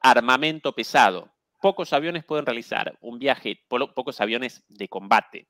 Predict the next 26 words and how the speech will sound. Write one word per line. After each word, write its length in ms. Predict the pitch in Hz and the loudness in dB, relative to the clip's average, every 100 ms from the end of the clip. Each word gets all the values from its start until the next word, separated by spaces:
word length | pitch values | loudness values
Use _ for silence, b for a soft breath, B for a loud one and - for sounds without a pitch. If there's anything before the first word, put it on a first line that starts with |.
| _ | _
¿sí? 180 | - 113 | -10 -8
Los 160 | 117 | -8
aviones 280 | 92 113 127 | -8 -8 -8
civiles 360 | 107 135 135 - | -8 -8 -8 -6
sí, 160 | 147 | -8
claro 280 | - 139 107 | -4 0 0
que 100 | - | -2
pueden. 240 | - 87 76 | -12 -14 -14
Los 160 | - | -10
aviones 340 | 104 120 127 - | -6 -6 -6 -10
de 80 | 98 | -10
combate 340 | 104 131 135 | -2 -2 -2
por 100 | 104 | -8
lo 60 | 98 | -12
general 360 | 98 104 127 | -12 -4 -4
no 80 | 120 | -4
presentan 580 | 101 101 127 107 104 101 | -12 -8 -8 -8 -10 -8
esa 240 | - - 110 | -8 -8 -10
autonomía, 480 | - 113 123 151 | -10 -12 -10 -10
el 60 | 113 | -10
Su 140 | - | -10
treinta 240 | 120 117 110 | -10 -10 -10
y 20 | |
cinco 260 | 131 131 131 | -16 -14 -12
sí, 100 | - | -12
entonces 440 | - 101 - - | -10 -10 -10 -20